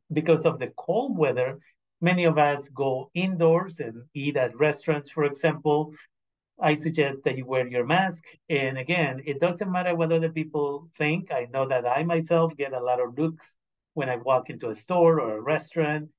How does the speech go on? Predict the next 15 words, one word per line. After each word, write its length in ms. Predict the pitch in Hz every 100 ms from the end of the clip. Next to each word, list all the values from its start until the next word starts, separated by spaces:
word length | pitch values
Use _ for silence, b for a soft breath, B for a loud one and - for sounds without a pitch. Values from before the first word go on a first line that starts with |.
| _ _ _ 160
because 560 | 165 156 147 143 135
I'm 100 | 135 127
wearing 260 | 131 127 117
my 140 | 113
mask 420 | 113 151 202 -
all 160 | 208 202
the 80 | 175
time, 320 | 175 175 175
and 100 | 131
I 60 |
keep 320 | 113 - 156 -
my 140 | 127
mask 440 | 120 127 151 160 147
until 340 | 131 135 120
my 160 | 113